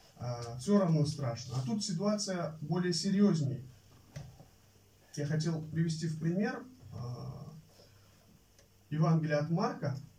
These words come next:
пятую главу, а,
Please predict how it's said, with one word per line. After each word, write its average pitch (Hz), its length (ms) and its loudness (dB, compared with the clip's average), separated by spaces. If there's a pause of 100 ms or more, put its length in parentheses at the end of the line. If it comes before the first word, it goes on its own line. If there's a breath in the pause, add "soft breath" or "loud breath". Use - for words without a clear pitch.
(240)
пятую 143 320 -2
главу, 160 540 0 (2250 loud breath)
а, - 500 -10